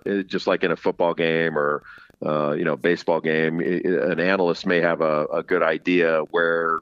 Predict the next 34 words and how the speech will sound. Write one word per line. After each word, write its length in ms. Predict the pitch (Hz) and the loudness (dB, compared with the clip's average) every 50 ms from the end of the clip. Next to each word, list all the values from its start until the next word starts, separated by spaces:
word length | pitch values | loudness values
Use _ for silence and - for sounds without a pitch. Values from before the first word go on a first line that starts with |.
| _ _ - | _ _ -6
the 80 | - | -6
pitcher 420 | - - - 95 - - 87 82 78 | -4 0 -2 -2 0 0 -2 -2 -2
wants 340 | 76 82 85 85 - - | -2 -2 -2 -2 -4 -4
to 100 | - 85 | -6 -6
throw 240 | - - 87 85 82 | -6 -2 -2 0 0
this 220 | 78 80 78 - - | 0 -2 -2 -4 -4
pitch 460 | - 87 85 82 82 82 - - - | -2 0 0 2 0 0 -2 -4 -4
or 180 | 76 73 71 - - - - - - - | -2 -2 -4 -6 -10 -20 -20 -20 -18 -10
something 340 | - - 104 92 85 92 82 | -4 -2 -2 0 0 -2 0
like 220 | 82 78 78 - | 0 0 0 0
that, 220 | 98 92 85 80 | 0 0 2 2
or 80 | 78 80 | 0 -2
the 80 | - - | -4 -4
pitch 360 | - - 104 95 - - - | -2 0 0 0 0 -2 -6
the 80 | 92 | -4
batter 300 | - 87 82 85 82 82 | -2 0 0 0 0 -2
may 140 | 80 80 78 | -2 -2 -2
be 160 | 76 78 78 | -2 -2 -2
looking 300 | 76 85 113 - 120 113 | 0 -2 -2 -2 -4 -8
for, 460 | - - - 71 71 71 71 76 76 - - - - - - - | -6 -4 -4 -2 -2 -2 -2 -4 -6 -8 -12 -20 -20 -18 -12 -6
but 100 | - - | -2 0
it 40 | |
doesn't 180 | 135 104 82 85 | 0 0 0 -2
mean 160 | 85 82 78 | -2 -2 -2
you 100 | 76 73 | -2 -2
know 160 | 71 76 76 | -2 -2 -2
what's 200 | 73 71 71 - | -2 -2 -4 -4
gonna 140 | - 80 71 | -4 -4 -4
be 120 | 71 69 67 | -4 -6 -6
thrown 360 | - - 76 76 87 104 95 | -6 -4 -2 0 0 2 0
every 200 | 73 - 73 71 | 0 0 -2 -4
time. 320 | - - 67 67 73 85 | -2 -4 -4 -2 0 0
I 60 | 87 | 0
mean, 180 | 76 71 69 69 | 0 0 -2 -2